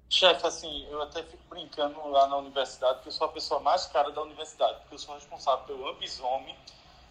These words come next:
pelo Abiosete e pelos imunobiológicos. Ou seja,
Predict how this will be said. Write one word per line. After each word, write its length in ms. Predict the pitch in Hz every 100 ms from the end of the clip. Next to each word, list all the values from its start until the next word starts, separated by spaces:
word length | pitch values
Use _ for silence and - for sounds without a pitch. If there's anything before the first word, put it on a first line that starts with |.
| - - -
pelo 200 | 147 139
Abiosete 800 | 151 190 175 - 139 143 160 170
e 20 |
pelos 320 | - 175 170
imunobiológicos. 960 | 180 165 170 185 190 160 120 113 - - -
Ou 100 | 135
seja, 340 | 143 - 131